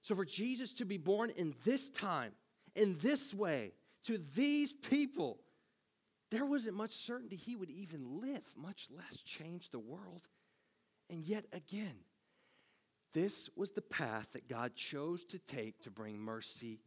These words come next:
into the world. Jesus was not born in a castle or a palace with a big party or celebration or anyone to even notice. He was born in the middle of nowhere, Bethlehem,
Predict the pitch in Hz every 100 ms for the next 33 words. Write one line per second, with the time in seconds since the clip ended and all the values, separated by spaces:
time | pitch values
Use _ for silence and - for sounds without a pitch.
0 | - 107 98 - 107 98 - 92 95 104
1 | - - _ _ _ _ _ _ _ -
2 | 143 135 139 139 131 139 135 123 139 160
3 | 139 110 - 165 175 - 180 160 117 104
4 | - 175 180 180 - - - _ _ _
5 | _ - 127 123 117 - 185 180 165 131
6 | - 175 139 120 170 185 - 156 139 214
7 | 247 226 214 - 233 196 180 190 220 220
8 | - - - - - - _ - 180 139
9 | 110 139 180 185 180 135 117 113 147 160
10 | 139 139 139 135 117 101 101 95 95